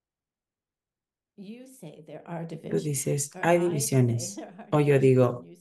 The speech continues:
Speaker 2: "Hay
Speaker 1: "No,
Speaker 2: divisiones." Y
Speaker 1: there's
Speaker 2: tú
Speaker 1: no
Speaker 2: dices, "No, no
Speaker 1: divisions."
Speaker 2: hay divisiones."
Speaker 1: And then I would say, "Are you
Speaker 2: Entonces,
Speaker 1: telling me there are
Speaker 2: yo diría,
Speaker 1: divisions?"
Speaker 2: "¿Me estás diciendo
Speaker 1: And
Speaker 2: que
Speaker 1: you
Speaker 2: hay
Speaker 1: say,
Speaker 2: divisiones?"
Speaker 1: "Yeah."
Speaker 2: Tú me dices, "Sí."
Speaker 1: And I say,
Speaker 2: Y yo
Speaker 1: "Show."
Speaker 2: digo,
Speaker 1: Okay.
Speaker 2: "Show."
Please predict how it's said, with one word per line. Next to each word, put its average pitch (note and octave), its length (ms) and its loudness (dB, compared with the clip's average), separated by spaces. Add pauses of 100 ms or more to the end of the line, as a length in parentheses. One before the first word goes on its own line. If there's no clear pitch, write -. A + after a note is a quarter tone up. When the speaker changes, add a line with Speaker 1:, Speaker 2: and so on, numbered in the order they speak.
Speaker 2:
"Hay E3+ 100 4
Speaker 1:
"No, E3+ 60 -2
Speaker 2:
divisiones." C3+ 500 -2
Y E3 40 -4
Speaker 1:
there's - 20 -10
Speaker 2:
tú E3+ 60 4
Speaker 1:
no E3+ 60 6
Speaker 2:
dices, D#3+ 220 0
"No, E3 180 4
no D#3+ 120 0
Speaker 1:
divisions." D#3 100 2
Speaker 2:
hay C#3+ 140 4
divisiones." C3 760 -4 (120)
Speaker 1:
And G3+ 160 -16
then F#3+ 240 -20 (260)
I E3+ 240 -18
would - 180 -18
say, D3 340 -12
"Are F3 100 -18
you E3 180 -18
Speaker 2:
Entonces, D#3 580 -4
Speaker 1:
telling - 120 -18
me - 60 -20
there - 60 -20
are - 220 -20 (180)
Speaker 2:
yo G3 80 -2
diría, E3 260 2 (180)
Speaker 1:
divisions?" - 40 -20
Speaker 2:
"¿Me F#3 100 -2
estás F#3 220 -4
diciendo D3+ 600 2
Speaker 1:
And G#3 100 2
Speaker 2:
que - 80 -4
Speaker 1:
you E3 60 -2
Speaker 2:
hay E3 80 -2
Speaker 1:
say, E3 60 -4
Speaker 2:
divisiones?" D#3 720 -4
Speaker 1:
"Yeah." - 60 -20 (500)
Speaker 2:
Tú A#3+ 100 2
me A#3 80 4
dices, A3+ 240 2
"Sí." A3+ 260 2 (560)
Speaker 1:
And G#3 260 -18
I A3 40 -20
say, D#3 480 -20 (320)
Speaker 2:
Y F#3 140 0
yo F3 100 4
Speaker 1:
"Show." E3 60 2
Speaker 2:
digo, D#3 580 -4
Speaker 1:
Okay. - 340 -20
Speaker 2:
"Show." D#3+ 420 -2